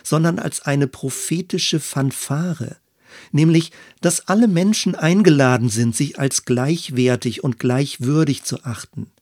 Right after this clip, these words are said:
Was wäre, wenn wir durch die Taufe immer neu zum Ausdruck brächten, dass jegliche Art von Todesenergie entmachtet ist und dass sich das Licht der neuen Welt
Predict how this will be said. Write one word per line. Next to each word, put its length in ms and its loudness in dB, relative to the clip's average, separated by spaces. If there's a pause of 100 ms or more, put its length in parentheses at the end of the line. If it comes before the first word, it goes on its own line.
(300)
Was 240 0
wäre, 400 2 (360)
wenn 220 4
wir 240 4
durch 460 2
die 180 -4
Taufe 440 2
immer 280 2
neu 280 2
zum 260 -4
Ausdruck 420 -2
brächten, 540 -2 (340)
dass 240 -2
jegliche 720 -4
Art 280 0
von 260 -2
Todesenergie 920 0
entmachtet 760 -4
ist 440 -8 (400)
und 160 2
dass 120 0
sich 140 -2
das 280 -2
Licht 380 -4
der 100 0
neuen 420 2
Welt 320 0